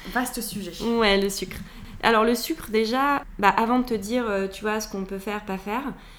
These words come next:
Speaker 2: euh, peut-être c'est intéressant d'expliquer, euh, pourquoi le, le, le sucre pose problème vraiment. Parce que souvent on se dit,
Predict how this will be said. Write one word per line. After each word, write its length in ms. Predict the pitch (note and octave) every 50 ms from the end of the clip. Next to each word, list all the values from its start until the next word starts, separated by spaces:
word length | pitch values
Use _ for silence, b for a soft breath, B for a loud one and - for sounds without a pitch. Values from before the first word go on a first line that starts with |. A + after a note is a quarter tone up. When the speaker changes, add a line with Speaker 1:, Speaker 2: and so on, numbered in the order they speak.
| B B - -
Speaker 2:
euh, 240 | G3 F#3+ F#3 F3+ F3+
peut-être 320 | F#3 G3+ G#3+ B3 C4+ C4+
c'est 160 | - G#3+ -
intéressant 560 | - A3 A3+ A#3 B3+ B3+ B3 A#3+ A#3+ B3+ C4 C4+
d'expliquer, 720 | A#3+ G#3+ G#3 - - G#3 F#3+ - A#3 A#3 B3 C4 C#4+ - - -
euh, 280 | F#3+ F#3+ F#3 F#3 F#3 F#3 F#3 - -
pourquoi 500 | - D#4+ D#4+ - - - C#4 C#4 C#4+ C4+
le, 180 | A#3 A3 G#3
le, 220 | G#3 G3 G3+ G3+ G3
le 140 | F#3+ F#3+ F#3
sucre 320 | F#3 - - B3 B3+ - - -
pose 160 | G#3 G#3 -
problème 420 | - - - G3+ F#3 F3+ E3+ F3+ F3+
vraiment. 260 | F3+ - F3+ F3 D#3+ -
Parce 120 | G3+ G3 -
que 80 | G#3+
souvent 260 | G3+ - A#3 C4+ C4+ B3+
on 40 |
se 60 | A3 F#3
dit, 80 | G3